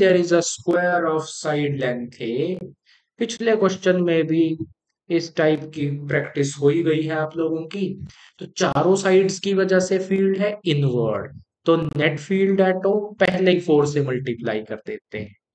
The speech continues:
Mu naught I by four pi R होता है, लेकिन इस पॉइंट से circle के center, sorry, square के center O से किसी एक side का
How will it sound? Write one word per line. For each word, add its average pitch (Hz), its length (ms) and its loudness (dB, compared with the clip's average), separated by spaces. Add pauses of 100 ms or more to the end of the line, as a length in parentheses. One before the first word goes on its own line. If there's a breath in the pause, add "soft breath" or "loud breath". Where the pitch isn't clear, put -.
(760)
Mu 262 280 2
naught 247 280 -2
I 196 200 2
by 180 180 6 (200)
four 175 340 8 (220)
pi 156 260 4 (460)
R 131 280 2
होता 160 420 2
है, 175 300 -2 (280 loud breath)
लेकिन 196 840 -2
इस 175 240 -6 (160)
पॉइंट 190 500 0
से 139 240 -2 (1200)
circle 151 500 -4
के 151 140 0
center, 139 640 -2
sorry, 143 240 -2
square 202 480 4
के 202 100 4
center 160 460 2 (160)
O 139 120 4
से 208 200 -4 (520 loud breath)
किसी 269 380 -2
एक 254 180 0
side 208 440 0
का 214 80 4